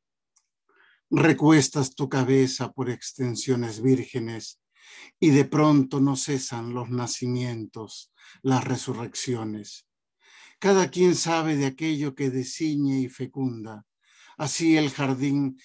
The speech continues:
donde se salta, donde se vuela, donde el cuerpo es raíz, nutriéndose más acá de las promesas, fiel espiga alumbrando abismos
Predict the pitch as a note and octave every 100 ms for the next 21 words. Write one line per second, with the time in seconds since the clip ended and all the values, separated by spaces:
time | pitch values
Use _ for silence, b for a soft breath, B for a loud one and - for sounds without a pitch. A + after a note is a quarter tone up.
0 | b b C3+ C#3 C3 B2+ - A#2+ C3+ C3+
1 | C3 A#2 - B2 - b C#3+ D3 C3+ C3
2 | C3+ A2+ C3+ D#3+ C#3 C3 C3 B B D3+
3 | C3+ C#3 C3 F3 D3+ C3+ D3+ B2+ C3+ D3+
4 | C3+ B B D3+ C3+ C#3 D3 D#3 D3 C#3
5 | C3+ C3+ C#3+ - B2+ C#3 C3 A#2+ A#2 -
6 | - B2 C3 C3 A#2+ A2 - _ b b
7 | - E3+ D#3+ C#3 - - D#3+ C#3 C#3 C3
8 | b b D3 D3 C#3+ C#3 D3+ D3+ D3 C#3
9 | D3+ C3 C#3 C3+ C3